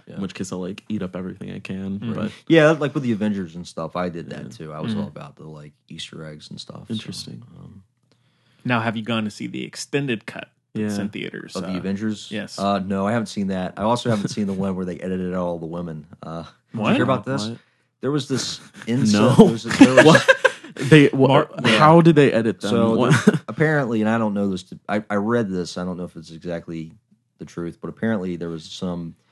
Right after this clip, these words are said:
Speaker 1: incel guy on the internet. Um, if you're familiar with that term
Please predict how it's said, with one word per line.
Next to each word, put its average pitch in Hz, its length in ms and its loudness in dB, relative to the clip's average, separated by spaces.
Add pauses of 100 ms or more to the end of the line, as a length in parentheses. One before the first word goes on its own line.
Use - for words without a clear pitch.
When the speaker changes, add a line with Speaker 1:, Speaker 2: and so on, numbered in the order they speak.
(640)
Speaker 1:
incel 98 680 -2
guy 82 600 -8 (100)
on 90 200 -10
the 85 120 -12
internet. 80 520 -14 (220)
Um, 78 500 -14
if - 100 -20
you're 78 80 -16
familiar 82 240 -12
with 80 100 -14
that - 140 -18
term 78 400 -16